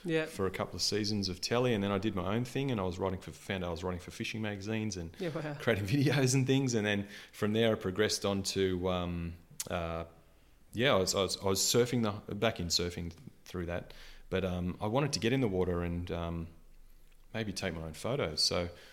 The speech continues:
Speaker 2: I ended up, um, buying a camera in two thousand and ten, and within twelve months I had a water housing, and I was creating images of, like, my goal was to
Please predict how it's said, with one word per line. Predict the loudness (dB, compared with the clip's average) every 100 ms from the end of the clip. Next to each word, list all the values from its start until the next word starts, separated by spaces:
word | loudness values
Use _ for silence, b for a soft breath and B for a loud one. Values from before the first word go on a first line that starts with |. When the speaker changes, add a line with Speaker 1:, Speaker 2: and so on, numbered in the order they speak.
| B
Speaker 2:
I | -2
ended | 0
up, | 0 -2 -2
um, | 0 0 -2 -6 -8 -18 -4
buying | -2 0
a | -4
camera | -4 -4 -4
in | -4
two | -6
thousand | -4 -4 -4
and | -4 -4
ten, | -4 -4 -4 -6 B B B
and | -6 -2
within | 0 2 0
twelve | 0 0
months | 0 -2 -2
I | -2
had | -2
a |
water | -2 -2
housing, | -2 -4 -4 -4 -4
and | -6
I | -6
was | -4 -6 -8 -18 B B -18
creating | -8 -2 0 0 -2
images | -2 -2 -2 -2 0 0 -2
of, | -4 -4 -8 -8
like, | -6 -6 -10 -20 B B -20 -4
my | 0 4
goal | 6 6
was | 6 4 2
to | 0 2 2 0